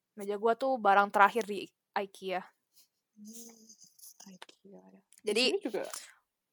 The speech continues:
Speaker 1: gede sih,
Speaker 2: Hmm,
Speaker 1: tapi
Speaker 2: hmm.
Speaker 1: ya bisa dinaik turunin. Dan udah, that is my biggest investment
Speaker 2: Hmm.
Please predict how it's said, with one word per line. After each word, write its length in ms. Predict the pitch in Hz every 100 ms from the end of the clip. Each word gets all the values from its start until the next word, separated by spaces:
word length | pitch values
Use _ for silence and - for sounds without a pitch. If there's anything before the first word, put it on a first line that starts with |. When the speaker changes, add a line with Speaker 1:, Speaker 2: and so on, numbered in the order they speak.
| _ - -
Speaker 1:
gede 180 | - - -
sih, 220 | 202 165
Speaker 2:
Hmm, 60 | -
Speaker 1:
tapi 240 | 165 -
Speaker 2:
hmm. 200 | - 202 190
Speaker 1:
ya 80 | 196
bisa 240 | 214 220
dinaik 480 | 208 196 202 208 220
turunin. 420 | 226 220 220 226 226 - - - _
Dan 280 | 220 240 226
udah, 240 | 240 247
that 80 | 262
is 120 | 339 311
my 400 | 247 226 220 208 - - - - 180 190 190
biggest 340 | 240 214 233
investment 680 | 226 214 202 208 - 208 196 - _ _
Speaker 2:
Hmm. 80 | 180